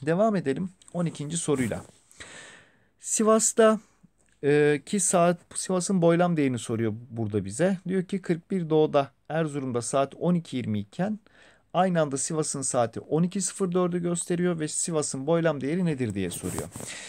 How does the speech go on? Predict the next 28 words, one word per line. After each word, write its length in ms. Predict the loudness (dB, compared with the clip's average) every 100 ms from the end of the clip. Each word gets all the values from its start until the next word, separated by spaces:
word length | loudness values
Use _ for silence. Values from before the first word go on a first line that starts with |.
| -18 -10
Şimdi 360 | -2 0 2 0 -6 -20 -20 -20 _ _ _ -10
iki 220 | -6 0
meridyen 380 | 2 4 4 2
arasındaki 520 | 2 0 0 -2 0
zaman 300 | 0 2 2
farkının 520 | 2 0 2 2 2 2
dört 220 | 2 -2
dakika 380 | -6 -4 -4 -2
olduğunu 440 | 2 2 2 2 2
biliyorsunuz. 640 | 2 0 0 -4 -8 -4
Yani 300 | 0 2 2
normalde 720 | 0 0 2 2 2 0 -2 -6 -20 -12 0
dört 260 | 0 0 -6
ile 100 | -6
çarptığınızda 880 | -4 -4 -4 -4 -4 -2 -2 -2 -2
aradaki 420 | 0 0 -2 0
zaman 320 | 0 2 0
farkını 440 | 0 -2 0 -4 -4
bulursunuz. 500 | -4 -6 -10 -12 -4
Ama 200 | 0 2
bakın 280 | 2 2 0
bu 60 |
sefer 340 | 2 4 4 2
bize 160 | 2
aradaki 380 | 0 2 0 0
zaman 300 | 0 2 2
farkını 460 | 2 2 2 0 4
vermiş. 500 | 4 4 -2 -4